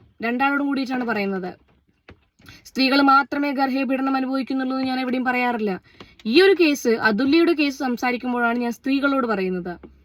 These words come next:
ഉം, ഒന്നുമില്ലെങ്കിലും, ഒന്നുമില്ലെങ്കിലും എന്തെങ്കിലും ഒരു, എന്തെങ്കിലും ഒരു, ആ, ജോലിയോ കാര്യങ്ങളോ ഓൺലൈനിൽ എന്തെങ്കിലോ നിങ്ങൾക്ക് എന്തെങ്കിലും പാഷൻ ഉണ്ടെങ്കിൽ അതോ ചെയ്തിട്ട്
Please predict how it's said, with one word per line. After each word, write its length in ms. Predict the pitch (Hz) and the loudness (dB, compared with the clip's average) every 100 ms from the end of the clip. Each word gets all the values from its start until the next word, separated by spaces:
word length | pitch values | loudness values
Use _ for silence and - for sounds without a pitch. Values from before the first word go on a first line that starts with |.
| _ _ _ | _ _ _
ഉം, 240 | 220 262 330 - | -8 -8 -8 -4
ഒന്നുമില്ലെങ്കിലും, 800 | 247 320 359 294 285 254 214 180 | 2 6 6 4 2 0 -2 -4
ഒന്നുമില്ലെങ്കിലും 760 | 208 247 302 285 262 269 269 254 | -4 -2 0 0 -2 -2 -4 -4
എന്തെങ്കിലും 360 | 233 240 262 | -4 -4 -4
ഒരു, 160 | 254 262 240 | -4 -4 -2
എന്തെങ്കിലും 640 | 214 233 285 311 349 330 277 | -2 -2 0 2 4 4 4
ഒരു, 160 | 208 - _ _ _ _ _ _ _ - | 0 -2 _ _ _ _ _ _ _ -10
ആ, 120 | 214 214 202 202 190 185 - | -4 -2 0 0 -2 -4 -8
ജോലിയോ 480 | 196 220 226 226 220 | -2 2 4 4 2
കാര്യങ്ങളോ 520 | 180 214 214 214 214 | 2 2 2 2 0
ഓൺലൈനിൽ 540 | 196 202 214 220 220 220 | 0 0 0 0 2 0
എന്തെങ്കിലോ 420 | 208 202 202 214 165 _ _ _ - _ _ _ _ | 0 0 0 0 -2 _ _ _ -20 _ _ _ _
നിങ്ങൾക്ക് 220 | 247 247 | -2 2
എന്തെങ്കിലും 280 | 240 226 233 | 2 4 2
പാഷൻ 380 | 226 220 233 240 | 2 2 0 0
ഉണ്ടെങ്കിൽ 240 | 220 202 | 2 2
അതോ 300 | 190 180 190 - _ _ _ _ - | 2 0 -2 -4 _ _ _ _ -2
ചെയ്തിട്ട് 500 | 226 220 220 202 | 2 2 2 -2